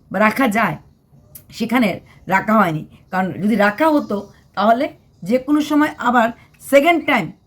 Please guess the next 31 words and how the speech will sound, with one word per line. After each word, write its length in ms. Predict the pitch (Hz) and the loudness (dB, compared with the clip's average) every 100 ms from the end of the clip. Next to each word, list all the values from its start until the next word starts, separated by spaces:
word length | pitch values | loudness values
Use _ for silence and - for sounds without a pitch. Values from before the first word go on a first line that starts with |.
| _ _ _ _ - | _ _ _ _ -10
অটোপসি 420 | 196 240 233 240 | -4 -2 -2 -6
করতে 260 | 214 202 196 | -6 -4 -4
বলতে 300 | 180 160 156 | -4 -2 -2
লাগতো, 400 | 131 135 156 - - | -4 -6 -12 -18 0
তার 220 | 254 254 | 2 2
জন্য 160 | 214 277 | 2 0
রাখা 300 | 202 165 165 | 0 -2 -4
হয়নি। 180 | 151 - - - | -6 -8 -16 -20
সন্দীপ 340 | - 185 202 330 | 0 2 4 2
ঘোষ 240 | 311 302 | 0 -2
সম্বন্ধে 260 | 311 320 247 | -2 0 0
যত 100 | 302 | -2
কিছু 240 | 302 339 | -4 -2
বলা 320 | 240 254 262 | 0 2 0
তত 120 | 240 240 | -4 -6
কিছুই 400 | 233 294 311 - - - _ | -4 -2 -2 -6 -18 -20 _
কম। 360 | 302 277 156 143 - - _ _ _ | 2 4 2 -6 -16 -20 _ _ _
তার 200 | 277 302 | 2 2
আন্ডারে 480 | - 269 277 277 285 | 0 -2 -2 0 0
জুনিয়র 360 | 214 247 277 | 0 0 0
ডাক্তার 260 | 226 226 233 | -2 -4 -6
কিছু 120 | 233 | -6
থাকতো 540 | - 202 - 240 294 - _ _ - | -4 -6 -6 -8 -8 -12 _ _ 0
এবং 200 | 233 233 - - | 2 2 -2 0
তারাই 300 | 240 285 - | 2 4 0
কিনা 280 | 285 277 - | -4 -6 -6
ওই 160 | 226 | -2
নেক্সাস 460 | 208 240 - 269 254 | 0 0 -2 -4 -4
চালাতো। 400 | - 180 170 156 | -2 -2 -4 -8
সেই 160 | - 202 | -4 -2
নেক্সাসে 580 | 220 - 285 311 302 | 0 -2 -2 -2 -6